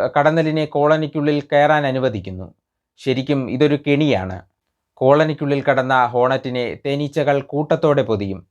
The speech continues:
എന്നിട്ട് ഈ തേനീച്ചകൾ അവരുടെ ചിറകിലെ പേശികൾ വൈബ്രേറ്റ് ചെയ്ത് ഏകദേശം നാൽപത്തിയാറ് ഡിഗ്രി സെൽഷ്യസ് താപനില സൃഷ്ടിക്കും. ഹോണറ്റിനെ സംബന്ധിച്ചിടത്തോളം ഇത് വറചട്ടിയിൽ വീണ അവസ്ഥയാണ്.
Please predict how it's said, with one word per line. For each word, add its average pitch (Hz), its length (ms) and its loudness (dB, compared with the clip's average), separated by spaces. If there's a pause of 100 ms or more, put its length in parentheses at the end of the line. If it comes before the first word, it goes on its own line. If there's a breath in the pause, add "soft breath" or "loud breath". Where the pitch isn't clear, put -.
(360)
എന്നിട്ട് 135 380 0 (180)
ഈ 135 100 -4
തേനീച്ചകൾ 131 760 -2
അവരുടെ 123 380 0
ചിറകിലെ 131 540 -2
പേശികൾ 127 580 -2
വൈബ്രേറ്റ് 127 560 0
ചെയ്ത് 123 360 0 (400 soft breath)
ഏകദേശം 139 560 0
നാൽപത്തിയാറ് 139 640 0
ഡിഗ്രി 127 340 -4
സെൽഷ്യസ് 131 540 -6 (100)
താപനില 135 440 0
സൃഷ്ടിക്കും. 101 500 -8 (380)
ഹോണറ്റിനെ 160 440 0
സംബന്ധിച്ചിടത്തോളം 143 960 -2
ഇത് 135 180 -2 (180)
വറചട്ടിയിൽ 160 600 2
വീണ 143 180 -2
അവസ്ഥയാണ്. 120 600 -2